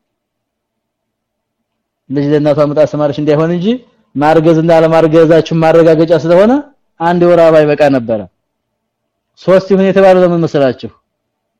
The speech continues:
ምናልባት ቢከፋይ ቢመለስ ቢል ወደ እርቅ እንዲመጡ ተፈልጎ ነው፣ ጊዜ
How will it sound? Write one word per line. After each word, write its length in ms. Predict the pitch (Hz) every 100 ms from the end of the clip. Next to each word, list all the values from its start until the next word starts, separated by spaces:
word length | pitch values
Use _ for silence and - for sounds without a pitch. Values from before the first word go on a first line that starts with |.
| _ _ _ _ _ _ _
ምናልባት 500 | 175 185 180 165 165
ቢከፋይ 360 | 156 160 175 165
ቢመለስ 400 | 156 160 156 160 160
ቢል 200 | 220 269 - _ _ _ _ _ _ _ _ _ -
ወደ 200 | 143 156
እርቅ 180 | 170 170
እንዲመጡ 340 | 160 156 151 139
ተፈልጎ 400 | 143 139 139 135
ነው፣ 160 | 135 135
ጊዜ 200 | 165